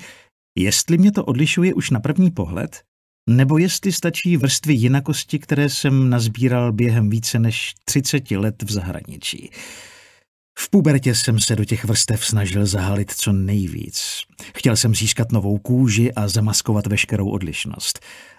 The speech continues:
Ale zašel jsem ještě dál. Mnohem hlouběji. Podle Kety, mojí tety, jsem během prvních tří měsíců, které jsem u nich strávil, neutrousil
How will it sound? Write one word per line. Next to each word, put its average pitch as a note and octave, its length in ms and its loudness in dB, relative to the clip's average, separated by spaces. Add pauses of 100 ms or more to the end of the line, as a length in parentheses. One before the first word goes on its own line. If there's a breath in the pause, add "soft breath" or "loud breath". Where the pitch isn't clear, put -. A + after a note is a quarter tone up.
(160 loud breath)
Ale A2 380 4
zašel A2+ 320 2
jsem A2 180 0
ještě C3 320 0
dál. - 320 -14 (480)
Mnohem C#3 580 6
hlouběji. C3 800 -2 (1160 loud breath)
Podle E3+ 200 4
Kety, F2 440 -2 (180)
mojí G#2+ 300 2
tety, A2 460 -4 (600 loud breath)
jsem C3+ 300 4
během F#3 340 4
prvních E3+ 400 2
tří F#3+ 220 2
měsíců, C3 540 2
které A#2 300 0
jsem B2 220 2
u C3+ 60 -2
nich C#3 220 2
strávil, C3 480 2
neutrousil D3+ 840 0